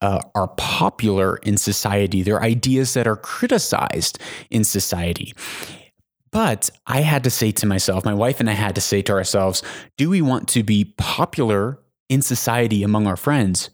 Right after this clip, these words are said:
or do we want our kids to be successful? Do we want our kids to be well-mannered? Do we want our kids to be able to hold a conversation? Do we want to be able to be at dinner with our friends without our kids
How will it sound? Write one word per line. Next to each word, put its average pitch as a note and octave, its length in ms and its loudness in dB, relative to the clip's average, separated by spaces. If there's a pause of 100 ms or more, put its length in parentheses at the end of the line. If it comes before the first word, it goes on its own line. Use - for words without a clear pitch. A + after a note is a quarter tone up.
(160)
or D3 560 0 (580)
do C3 100 2
we D3+ 100 4
want D3 260 0
our A2+ 120 0
kids A2+ 720 -2 (360)
to A2 120 0
be A2+ 180 2
successful? G#2 720 -2
Do G#2+ 120 0
we B2+ 160 2
want B2+ 360 0 (340)
our G#2+ 140 0
kids D3+ 480 0
to G2+ 100 -2
be G2+ 140 2
well-mannered? G2 680 2
Do A2 120 0
we A2+ 120 2
want B2 240 0
our G#2+ 140 0
kids C#3+ 540 0
to A2 100 0
be A2 160 2
able A#2 180 0
to - 160 0
hold A#2+ 500 0 (360)
a - 60 -6
conversation? G#2+ 800 0
Do G#2+ 100 0
we B2 100 2
want C3+ 280 0
to B2 60 -4
be A#2+ 120 2
able B2 160 2
to A2 160 -4
be A#2+ 260 2 (1000)
at A2+ 280 -2
dinner A#2+ 280 2
with G#2 280 0
our D3 160 2
friends G#2 340 0
without A#2+ 320 0
our A#2 140 2
kids - 680 -2